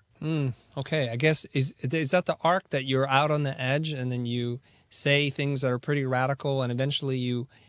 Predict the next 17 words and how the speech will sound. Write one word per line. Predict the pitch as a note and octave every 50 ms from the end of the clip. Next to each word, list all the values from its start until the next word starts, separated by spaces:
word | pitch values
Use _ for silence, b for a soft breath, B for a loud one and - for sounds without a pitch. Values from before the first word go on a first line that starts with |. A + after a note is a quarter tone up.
| b b _
you | - B2+
take | - - C#3+ C#3
those | - D3 C3 C3
ideas | C3 B2+ B2+ C3+ C#3 C3+ C3 -
and | B2+
you | B2 A#2+
help | C3 C3+ C#3
to | - C#3+
kind | B2+ C3+ B2+ B2
of | A#2
spread | - - - - A#2+ A#2+
them | B2 B2+ B2
towards | - - - B2+ B2+ B2+ - -
the | - C3+
middle? | C#3+ D3 D#3 F3 F#3+ G3 F#3
Is | C3 A#2+
that | B2+ B2+ C3+